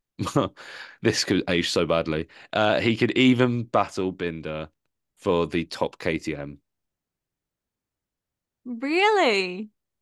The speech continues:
Speaker 1: I, I could have just maybe, like, so much faith in him and it all goes to pot, or, um, it
Speaker 2: You just
Speaker 1: comes
Speaker 2: made
Speaker 1: off
Speaker 2: the best
Speaker 1: and
Speaker 2: prediction of the year.
Speaker 1: Yeah, or,
Speaker 2: Yeah.
Speaker 1: or, yeah, or it comes off and I look like, look like an absolute champ. Um,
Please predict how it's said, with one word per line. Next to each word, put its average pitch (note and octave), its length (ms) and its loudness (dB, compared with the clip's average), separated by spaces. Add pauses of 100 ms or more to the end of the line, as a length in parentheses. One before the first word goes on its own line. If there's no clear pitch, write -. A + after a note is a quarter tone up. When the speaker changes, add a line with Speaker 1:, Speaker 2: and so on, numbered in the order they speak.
(320)
Speaker 1:
I, A2 640 2 (300)
I A#2+ 120 4
could C#3+ 260 2
have A#2+ 520 0
just - 200 -16
maybe, G2+ 260 -2
like, F#2+ 240 -2
so G#2 220 -2
much G2+ 200 -6
faith G2+ 260 -4
in G2+ 60 -6
him G2+ 200 -6
and F#2 140 -8
it - 140 -14
all F#2+ 220 -4
goes F2 260 -6
to - 80 -12
pot, - 420 0 (560)
or, F2 640 -2 (680)
um, F2 380 0
it - 80 -4
Speaker 2:
You G#3 60 -6
just - 60 -6
Speaker 1:
comes E2 140 -2
Speaker 2:
made F#3+ 140 -2
Speaker 1:
off - 40 -4
Speaker 2:
the G3 80 -2
best E3+ 280 -4
Speaker 1:
and - 60 -20
Speaker 2:
prediction F#3+ 480 -8
of F3+ 220 -12
the - 80 -8
year. G#3+ 360 -2
Speaker 1:
Yeah, G3 160 2
or, G#2+ 180 2
Speaker 2:
Yeah. G#3 100 -4
Speaker 1:
or, G#2 340 0
yeah, F#2+ 260 2
or F#2 140 0
it D2 80 -6
comes E2+ 220 -6
off E2+ 160 -2
and E2+ 80 -4
I D#2+ 60 -2
look - 240 -8
like, D2+ 200 -10 (140)
look D#2+ 200 -6
like E2 120 -10
an E2 60 -6
absolute D2+ 300 -8
champ. D2+ 400 -4 (100)
Um, F2 420 0